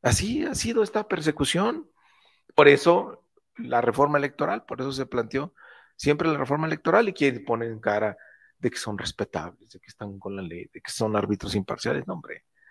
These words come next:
son unos zampones, este, todo el tiempo están en contra de Morena. Ellos, por alguna razón, en algún momento pensaron que su legitimidad provenía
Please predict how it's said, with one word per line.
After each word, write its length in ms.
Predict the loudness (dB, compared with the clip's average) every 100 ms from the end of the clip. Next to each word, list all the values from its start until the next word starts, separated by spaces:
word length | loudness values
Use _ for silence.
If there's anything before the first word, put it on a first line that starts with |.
| -20 -20 -8
son 180 | -6 -4
unos 120 | -2
zampones, 720 | -2 -2 -6 -6 -6 -10 -12
este, 600 | -14 -12 -12 -12 -18 _ _ _ _ _ _ _ _ _ 2
todo 220 | 4 6
el 100 | 4
tiempo 280 | 2 2 0
están 500 | 0 -4 -4 -12 -16 _ _ _ _
en 140 | -10 -4
contra 320 | -4 0 0
de 40 |
Morena. 360 | 2 0 -2 -4 -6
Ellos, 220 | -8 -12 -6
por 120 | -4
alguna 280 | -2 -2 -2
razón, 340 | 0 -2 -2 -2
en 60 |
algún 200 | -2 -4
momento 500 | -6 -6 -6 -8 -8 -14 -20 -20 _ _ _ _ _ _ _ -2
pensaron 640 | 0 4 6 6 4 -6 _ _ _ _ _
que 120 | -6 -2
su 140 | 2
legitimidad 680 | 0 0 -6 -4 0 0 2
provenía 680 | 0 0 -2 -6 -8 -8